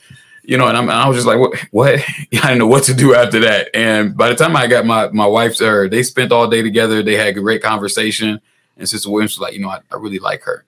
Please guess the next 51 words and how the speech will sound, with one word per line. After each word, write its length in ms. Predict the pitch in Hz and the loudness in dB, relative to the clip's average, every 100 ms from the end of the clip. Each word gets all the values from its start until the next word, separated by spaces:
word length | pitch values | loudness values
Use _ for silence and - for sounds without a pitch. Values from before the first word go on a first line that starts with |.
| _ _ _ _ _ _ _ - | _ _ _ _ _ _ _ -8
And 260 | 101 92 | -6 -2
that's 160 | 101 - | -2 0
how 120 | 95 | 0
I 60 | 92 | 0
knew 180 | 101 95 | 0 -2
that 140 | 87 | -2
this 160 | 95 92 | -4 -4
was, 220 | 87 - | -8 -6
this 180 | 95 95 | -6 -4
was 120 | 87 | -2
it 140 | 95 | 0
right 180 | 87 87 | 2 0
here. 220 | 90 85 | 0 -2
Sister 260 | 78 98 92 | -4 -6 0
Williams 320 | 98 95 82 | 2 2 2
like 220 | 92 90 | 0 -2
her, 200 | 82 82 _ _ _ | -4 -8 _ _ _
you 180 | - 92 | -6 -2
know, 160 | 90 87 | 0 2
you 200 | 90 92 | 0 -2
can't, 220 | 104 92 | -4 -4
you 80 | 92 | -4
can't 180 | 101 87 | -4 -4
do 120 | 92 | -4
no 100 | 85 | -2
wrong. 400 | 85 92 85 78 | 0 0 -2 -4
And 380 | 92 92 87 - _ - | -4 -4 -6 -12 _ -4
that 200 | 101 - | -4 -4
we, 180 | 107 139 | -2 0
I 60 | 104 | 2
was 180 | 117 101 | 2 2
that 240 | 107 - | -2 -4
close 280 | - 104 - | -4 -2 0
to 60 | |
that 140 | 78 - | -2 -4
sister, 380 | - 85 76 76 | -4 -6 -6 -8
you 100 | 85 | -8
know, 220 | 85 71 | -6 -6
she 100 | - | -4
was 80 | 98 | -2
like 160 | 92 | -2
a 40 | 87 | 0
mother 240 | 98 95 | 0 2
to 60 | 92 | 0
me. 280 | 95 87 - _ _ _ _ | 0 -2 -8 _ _ _ _
Even 300 | - 113 98 - | 0 0 -2 -2
after 320 | 101 - 92 | -2 -2 -2
I 60 | |
had 160 | 92 85 | -2 -2
gotten 220 | 92 85 | -2 -4
disfellowship, 760 | 82 - 98 104 95 95 82 | -4 -2 0 0 -2 -2 -6